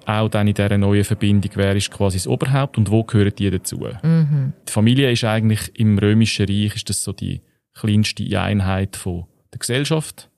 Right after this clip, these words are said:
Speaker 2: Mhm.
Speaker 1: Das ist fast ein bisschen so wie heute, aber noch ein bisschen extremer. Also Familie ist noch grösser. Es hat auch meistens ein ältester, der älteste von der Familie, der älteste Mann von der Familie ist das Oberhaupt gewesen.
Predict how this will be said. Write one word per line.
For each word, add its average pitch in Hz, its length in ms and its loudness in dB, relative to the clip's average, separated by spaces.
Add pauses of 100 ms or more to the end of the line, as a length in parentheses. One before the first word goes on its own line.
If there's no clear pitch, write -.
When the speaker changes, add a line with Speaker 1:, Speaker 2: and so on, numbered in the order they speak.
(220)
Speaker 2:
Mhm. 143 420 2
Speaker 1:
Das - 160 -4
ist - 720 -6 (760)
fast - 280 -2
ein 220 40 -6
bisschen 190 180 -4
so 180 220 -4
wie 185 120 2
heute, 196 300 0
aber 113 140 -4
noch 120 200 4
ein - 60 -10
bisschen 147 260 -2
extremer. 151 440 -2
Also 123 160 0
Familie 127 320 2
ist 113 100 0
noch 110 100 0
grösser. 151 340 -2
Es 127 100 -6
hat 113 180 -6
auch 104 200 -2 (580)
meistens 110 420 -2
ein 98 300 -2 (300)
ältester, 135 720 -2
der - 80 0
älteste 127 460 -2
von 113 140 -2
der 107 100 -4
Familie, 110 460 0
der 98 200 -4
älteste 110 320 -4
Mann 101 260 0
von 113 100 -4
der - 80 -8
Familie 101 340 -2
ist 92 140 -4
das - 80 -6
Oberhaupt 101 480 -4
gewesen. 101 240 -8